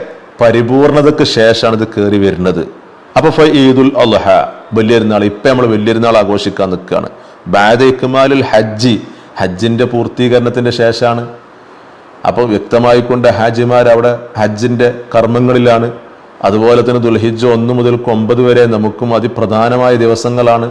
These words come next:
പാപങ്ങൾ പൊരുത്തപ്പെട്ട് കിട്ടുന്ന ദിവസങ്ങളാണ്, നോമ്പ് നോൽക്കൽ സുന്നത്തുള്ള ദിവസങ്ങളാണ്. ഇങ്ങനെ തുടങ്ങിയിട്ട് നല്ല നല്ല ദിവസങ്ങളും അതുപോലെ തന്നെ പാപങ്ങൾ പൊരുത്തപ്പെട്ട് കിട്ടുകയും ചെയ്യുന്ന ദിവസങ്ങളാണ്. അതിൻ്റെ, ആ, പൂർത്തീകരിച്ചുകൊണ്ടാണ് ഈ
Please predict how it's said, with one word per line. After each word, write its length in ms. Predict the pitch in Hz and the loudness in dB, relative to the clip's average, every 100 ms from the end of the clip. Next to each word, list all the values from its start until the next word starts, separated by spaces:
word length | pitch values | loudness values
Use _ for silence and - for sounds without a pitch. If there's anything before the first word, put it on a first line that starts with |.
| - - - - | -10 -20 -14 0
പാപങ്ങൾ 400 | 104 107 120 123 120 | 2 2 0 0 0
പൊരുത്തപ്പെട്ട് 480 | 117 127 113 117 120 | -2 -2 -2 -2 -2
കിട്ടുന്ന 240 | 117 120 117 | -2 -2 0
ദിവസങ്ങളാണ്, 580 | 110 117 117 120 117 113 117 - - - | 0 -2 0 2 2 0 -6 -14 -20 -8
നോമ്പ് 320 | 104 104 117 123 | -2 0 0 0
നോൽക്കൽ 240 | 120 123 | 0 0
സുന്നത്തുള്ള 520 | 117 110 117 120 127 | -2 -2 0 0 0
ദിവസങ്ങളാണ്. 680 | 120 113 110 120 120 117 113 117 - - - 92 | 2 0 -2 -2 2 2 0 -4 -14 -20 -8 -4
ഇങ്ങനെ 280 | 101 120 135 | 0 2 2
തുടങ്ങിയിട്ട് 600 | 139 131 123 131 139 139 135 113 | 2 2 2 2 0 2 0 2
നല്ല 180 | 107 110 127 135 | 0 2 2 4
നല്ല 200 | 139 147 139 127 117 | 4 4 4 2 0
ദിവസങ്ങളും 600 | 110 - 123 127 127 123 - - - | -2 0 -2 0 0 -2 -8 -10 -6
അതുപോലെ 340 | 110 113 123 123 | -2 2 2 2
തന്നെ 140 | 117 - | -2 2
പാപങ്ങൾ 480 | 104 110 120 131 143 139 | 2 2 2 2 2 2
പൊരുത്തപ്പെട്ട് 520 | 120 113 131 127 123 | 0 0 -2 -2 -2
കിട്ടുകയും 560 | 127 123 127 127 127 127 123 | -2 -2 0 0 2 0 0
ചെയ്യുന്ന 380 | 117 123 123 131 | 0 0 0 -2
ദിവസങ്ങളാണ്. 720 | 117 113 127 131 135 135 110 - | 0 0 0 0 2 2 0 -2
അതിൻ്റെ, 400 | 107 120 131 139 143 - - - - - - 120 | -2 0 0 -2 -4 -10 -20 -20 -20 -20 -6 -2
ആ, 60 | 120 | 0
പൂർത്തീകരിച്ചുകൊണ്ടാണ് 1300 | 117 123 123 139 147 160 156 156 147 143 135 127 127 | 2 0 2 2 4 4 4 2 2 2 2 2 0
ഈ 40 | 135 | 0